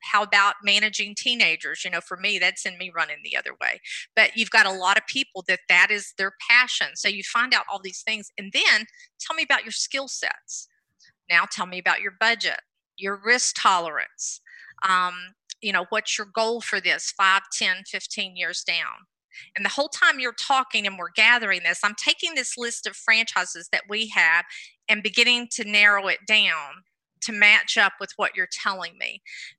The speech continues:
And at the end of our process, I would then have three to four concepts that I would like for you to meet. And I would ask you to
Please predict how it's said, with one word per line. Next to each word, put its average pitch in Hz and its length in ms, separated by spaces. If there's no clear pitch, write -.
And 220 100
at 208 200
the 214 160
end 262 160
of 233 100
our 196 240
process, 214 600
I 214 60
would 208 260
then 302 180
have 185 220
three 302 280
to 285 80
four 226 560
concepts 277 920
that 202 300
I 214 80
would 214 220
like 226 240
for - 240
you 208 280
to 196 120
meet. - 500
And 196 240
I 185 140
would 185 260
ask 202 340
you 208 100
to 180 100